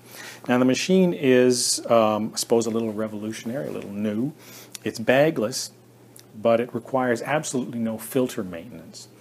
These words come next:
Now some people feel that's because it has no filters, and that's not entirely the case. It, it has no pre-motor filters.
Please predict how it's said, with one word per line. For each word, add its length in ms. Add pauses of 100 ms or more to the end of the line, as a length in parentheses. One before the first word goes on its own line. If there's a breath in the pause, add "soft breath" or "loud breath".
(460 loud breath)
Now 60
some 180
people 280
feel 280
that's 760
because 280
it 80
has 180
no 100
filters, 460
and 100
that's 140
not 100
entirely 460
the 100
case. 400
It, 180
it 140
has 220
no 160
pre-motor 560
filters. 560